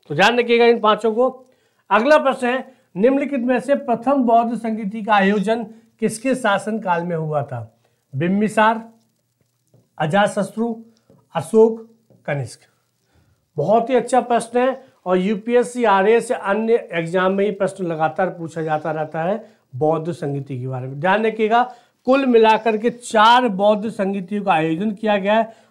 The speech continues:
बौद्ध संगीति का अर्थ है बा-, बौद्ध धर्म के प्रचार प्रसार के लिए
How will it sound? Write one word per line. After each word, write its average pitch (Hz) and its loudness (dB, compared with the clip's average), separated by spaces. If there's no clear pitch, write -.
बौद्ध 214 4
संगीति 208 -6
का 175 0
अर्थ 185 -4
है 233 0
बा-, 180 0
बौद्ध 165 2
धर्म 196 0
के 196 -4
प्रचार 185 -4
प्रसार 165 -4
के 170 -6
लिए 202 -4